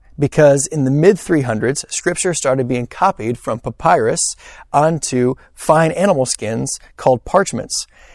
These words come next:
Now, parchments last much, much longer. And because of that, we actually have two complete Bibles from the mid to late three hundreds still in existence. They're called the Codex Vaticanus and the Codex Sinaiticus.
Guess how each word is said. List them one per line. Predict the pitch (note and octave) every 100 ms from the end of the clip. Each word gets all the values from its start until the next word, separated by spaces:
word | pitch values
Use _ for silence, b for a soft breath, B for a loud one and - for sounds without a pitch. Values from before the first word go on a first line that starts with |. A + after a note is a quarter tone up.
| b
Now, | C#3+
parchments | - G#3 A3+ D#3+ C3+
last | C#3 C3 -
much, | C#3+ C3+ - D3
much | B2+ B2 -
longer. | B2 B2+ G3 D#3 - - B B B B -
And | D3+ C#3+ C#3+
because | C#3 G3 B3
of | G#3 C3+
that, | A2+ D3+ - b b
we | F#3+
actually | G3+ - D3+
have | E3 F#3+ D3
two | - - A#3
complete | - D#3 B2+ - F#3+ G3+ D3
Bibles | D3+ E3 D#3 G#2 C#3 - b b b
from | E3 D3+
the | C3+
mid | C3 D#3 E3+ D#3+ -
to | -
late | C3+ C#3+ E3+
three | - D3
hundreds | D#3+ E3+ A#2 A#2+ -
still | - - - F#3+
in | E3+
existence. | C3 C#3+ D3 - - - b b -
They're | C#3+
called | - D3 C#3
the | A#2+
Codex | - F3+ F3 E3 -
Vaticanus | C#3 A#2+ A2+ - F3+ F#3 F3+ - B B B
and | C#3+
the | B2
Codex | - D3+ C#3+ C3+ - -
Sinaiticus. | - B2 B2 C3 - - - -